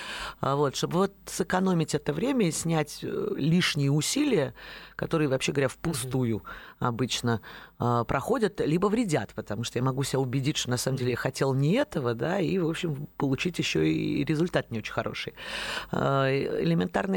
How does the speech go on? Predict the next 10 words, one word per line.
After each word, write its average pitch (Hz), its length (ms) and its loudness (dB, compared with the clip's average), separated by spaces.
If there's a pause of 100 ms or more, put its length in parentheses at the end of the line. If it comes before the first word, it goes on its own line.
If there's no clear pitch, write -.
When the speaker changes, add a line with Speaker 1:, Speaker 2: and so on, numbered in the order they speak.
Speaker 1:
техника. 226 540 -2 (800)
Мы 185 180 4
все - 180 0
любим 175 340 2
кидать 156 380 -2
монетку 139 520 0
или 127 100 0
как-то - 340 -6
ещё 127 300 -2
гадать, 123 460 0